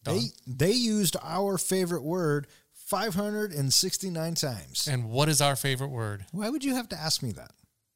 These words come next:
Speaker 2: You know what I, you know that everyone knows what our favorite word is. Uh, five hundred and sixty-nine fucks. So, yeah, definitely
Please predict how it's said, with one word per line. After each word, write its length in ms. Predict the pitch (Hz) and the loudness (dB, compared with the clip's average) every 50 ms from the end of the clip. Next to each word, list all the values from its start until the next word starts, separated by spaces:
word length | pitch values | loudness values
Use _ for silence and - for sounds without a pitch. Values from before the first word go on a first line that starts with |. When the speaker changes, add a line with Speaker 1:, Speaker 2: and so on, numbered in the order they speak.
| _ _ - | _ _ -6
Speaker 2:
You 160 | 135 160 240 | -2 -2 0
know 120 | 285 285 | 0 0
what 180 | 185 143 127 113 | 2 2 2 0
I, 140 | 110 107 107 104 101 _ - | 0 -2 -4 -6 -8 _ -6
you 180 | 135 160 214 | -2 -2 0
know 480 | 269 277 240 185 147 135 127 123 120 95 98 123 | 2 4 4 6 6 4 4 2 0 -4 -8 -4
that 200 | 120 120 120 113 - - 123 | -2 -2 -2 -2 -6 -6 -2
everyone 400 | 135 127 113 113 117 113 110 107 | 0 0 2 2 2 2 2 2
knows 280 | 107 107 107 101 92 | 0 0 -2 -2 -2
what 120 | 110 110 104 | -4 -4 -2
our 160 | 101 101 98 | -4 -4 -6
favorite 320 | - 107 101 95 95 - - | -6 -8 -8 -8 -10 -12 -12
word 220 | 98 95 92 95 | -12 -12 -10 -10
is. 220 | 120 165 - - - - - | -10 -10 -12 -12 -14 -12 -4
Uh, 200 | - 143 143 143 | 2 4 4 6
five 260 | 139 - 165 170 180 | 6 4 4 4 6
hundred 240 | 170 175 190 190 185 | 6 6 6 6 6
and 140 | 160 147 131 | 4 6 6
sixty-nine 880 | - - - 196 196 - - 202 208 190 165 156 147 156 165 170 175 160 | 8 8 8 6 4 2 0 0 0 2 2 2 2 2 2 0 -2 -2
fucks. 920 | - - - 127 127 143 139 - - _ - - - - - - - - _ _ _ _ _ _ _ _ _ | -4 -4 0 2 2 2 2 0 -6 _ 0 4 4 4 4 4 0 -6 _ _ _ _ _ _ _ _ _
So, 360 | - - - 123 113 110 104 101 | -12 -6 -4 -2 -2 -2 -2 -2
yeah, 240 | 120 143 151 131 113 101 - | 0 0 0 0 -2 -2 0
definitely 560 | - 147 131 - 147 147 143 135 135 135 | 2 2 2 2 0 -2 0 0 0 -2